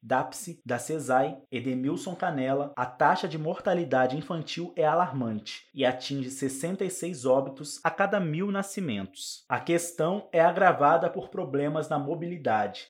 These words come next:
falta de viaturas, que refletem na dificuldade de remoção, bem como pela limitação orçamentária do município, que impacta na prestação de serviços de saúde nas áreas indígenas. Entre as estratégias e encaminhamentos propostos na reunião,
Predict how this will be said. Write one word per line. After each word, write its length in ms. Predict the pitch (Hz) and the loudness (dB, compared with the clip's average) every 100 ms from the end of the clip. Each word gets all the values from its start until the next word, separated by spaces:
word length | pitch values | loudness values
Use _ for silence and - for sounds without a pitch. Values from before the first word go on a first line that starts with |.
| _ | _
falta 340 | 147 160 170 | 4 4 2
de 120 | 151 143 | -6 0
viaturas, 800 | 160 165 - 117 104 98 - | 2 2 -2 -6 -6 -8 -12
que 120 | - 120 | -10 -2
refletem 520 | 147 139 139 - 147 | -2 2 0 0 -2
na 100 | 131 | -4
dificuldade 800 | 147 - - 180 135 131 156 147 | -6 -12 -12 -4 2 4 4 0
de 100 | 147 | -4
remoção, 680 | 147 175 190 - 120 101 98 117 | -2 -2 -4 -6 -6 -6 -8 -4
bem 200 | 139 165 | -2 -2
como 420 | - 151 175 180 | -4 -2 -2 -2
pela 260 | 147 135 | 0 4
limitação 800 | 131 160 208 - 185 - 151 139 - | 2 2 -2 0 -2 -2 -4 -4 -4
orçamentária 800 | 202 - 202 196 180 139 147 160 | -4 -2 -2 -2 0 2 4 2
do 80 | 160 | -2
município, 680 | 160 170 - 110 101 - - | -6 -8 -8 -10 -10 -14 -10
que 80 | 147 | -8
impacta 540 | 139 - 131 - 160 | -6 -2 -2 -2 -6
na 100 | 143 | -6
prestação 680 | - 165 180 196 - 156 160 | -6 -8 -2 -2 -2 -6 -10
de 80 | 156 | -8
serviços 520 | 160 139 131 135 123 | -6 -4 -4 -6 -8
de 80 | 131 | -6
saúde 600 | - 170 143 147 - - | 0 0 0 -4 -10 -2
nas 300 | 170 170 143 | 0 2 2
áreas 420 | 143 160 165 - | 2 0 -4 -6
indígenas. 880 | 180 117 120 107 101 95 - - _ _ _ | -6 -4 -4 -4 -8 -8 -12 -14 _ _ _
Entre 280 | 151 175 202 | -6 -2 -2
as 120 | 170 | -2
estratégias 920 | 175 175 165 - 139 160 170 190 - | -2 2 2 2 2 2 2 -4 -6
e 80 | 156 | -6
encaminhamentos 800 | 156 175 175 170 151 135 131 - | -4 -2 -2 0 0 2 0 -2
propostos 600 | - 135 131 131 147 - | -6 -6 0 2 2 -2
na 100 | 151 | -6
reunião, 560 | 139 147 170 151 147 | -4 -4 -2 -2 -4